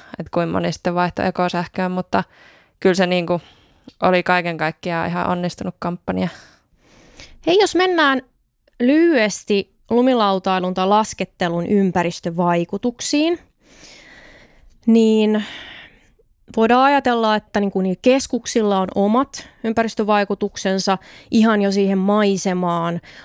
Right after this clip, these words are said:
Speaker 2: luon-, paikalliseen luontoon. Isot laskettelukeskukset on massiivisia ympäristövaikuttajia siellä. Ja toki keskuksissa yksi isoimpia ilmastovaikutuksia on just tää energian käyttö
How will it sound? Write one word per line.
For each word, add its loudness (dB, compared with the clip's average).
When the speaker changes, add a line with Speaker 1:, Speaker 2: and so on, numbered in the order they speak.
Speaker 2:
luon-, 4
paikalliseen 0
luontoon. -2
Isot 0
laskettelukeskukset -4
on 0
massiivisia -2
ympäristövaikuttajia 0
siellä. 0
Ja 2
toki 0
keskuksissa -2
yksi -4
isoimpia 0
ilmastovaikutuksia -2
on 0
just -6
tää 0
energian -2
käyttö -6